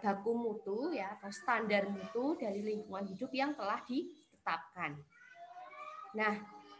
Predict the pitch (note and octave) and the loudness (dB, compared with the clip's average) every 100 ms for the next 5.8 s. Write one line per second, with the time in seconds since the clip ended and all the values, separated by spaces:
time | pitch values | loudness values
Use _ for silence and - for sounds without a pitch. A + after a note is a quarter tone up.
0 | - - - A#3+ A#3 A3 A3 A3+ A#3+ E4 | -18 -16 0 2 4 2 8 10 12 10
1 | A4+ A#4 - G#3 G#3+ G#3 G#3 A3 A#3 A#3 | 6 0 -8 -2 0 0 -2 -2 -6 -8
2 | G#3 G#3 G#3 B3 A#3+ A3+ G#3 G3 F#3+ B3 | -8 -8 -6 -6 -4 -4 -6 -6 -8 -2
3 | C4+ B3 G#3 F3+ F#3 F#3 - - F#3 F#3+ | -2 0 4 4 4 0 -14 -6 -2 -2
4 | G#3 G#3 A3 G#3+ G3+ G3 G3+ G#3 C#4 G#4 | 0 0 0 2 4 4 4 0 4 8
5 | B3+ C4+ C4+ - - C#4+ D#4 | 8 8 2 -8 -6 -2 -2